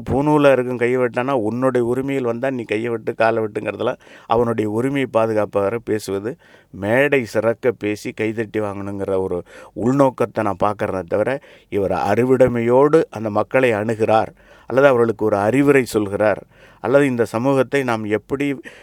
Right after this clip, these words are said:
இந்த சமூகத்தில் வாழ வேண்டும்னு அறிவுரை சொல்ற மாதிரிலாம் எனக்கு தெரியல. இது ஒரு அசிங்கமா பேசி, கொச்சையா பேசி, கேவலமா பேசி,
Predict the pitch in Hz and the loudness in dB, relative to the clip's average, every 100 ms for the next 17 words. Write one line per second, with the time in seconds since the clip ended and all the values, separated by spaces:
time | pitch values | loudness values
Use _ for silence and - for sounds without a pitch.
0 | _ - 107 113 123 131 110 110 104 123 | _ -4 -2 0 2 0 0 -2 2 2
1 | 139 131 120 113 113 139 117 135 135 117 | 4 2 0 -4 -2 0 0 2 0 -2
2 | 113 101 101 104 113 123 107 98 92 - | -4 -4 -2 -2 -2 -4 -4 -8 -10 -6
3 | 98 110 90 - _ _ - - - 107 | -6 -6 -8 -14 _ _ -20 -20 -8 -4
4 | 117 113 104 98 101 139 135 143 151 127 | -2 0 0 0 0 -2 0 2 2 0
5 | 123 113 131 131 113 - 123 131 117 113 | -2 -4 -6 -6 -6 -4 -2 -2 -2 -4
6 | 98 113 113 110 117 120 113 104 - 101 | -6 -10 -6 -2 0 -2 -4 -6 -6 -8
7 | - 123 | -6 -10